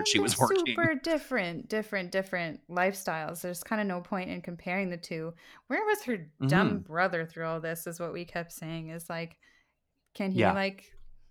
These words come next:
Speaker 1: come by and make her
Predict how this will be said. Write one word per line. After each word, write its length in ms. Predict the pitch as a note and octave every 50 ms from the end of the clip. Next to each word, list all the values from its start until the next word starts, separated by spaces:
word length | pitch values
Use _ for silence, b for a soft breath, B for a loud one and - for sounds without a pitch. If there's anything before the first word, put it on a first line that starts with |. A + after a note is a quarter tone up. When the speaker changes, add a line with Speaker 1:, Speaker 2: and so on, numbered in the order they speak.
| _ - - - - - _ -
Speaker 1:
come 180 | - F#3+ F#3 F3
by 360 | E3+ D#3+ E3 E3+ F3 F#3 F3+ -
and 560 | - E3+ E3 E3 E3 E3 E3 D#3+ E3 - - - _ _ _ _ _ _ _ _
make 200 | - F3 E3 E3 -
her 300 | E3 D#3+ D#3+ D#3+ E3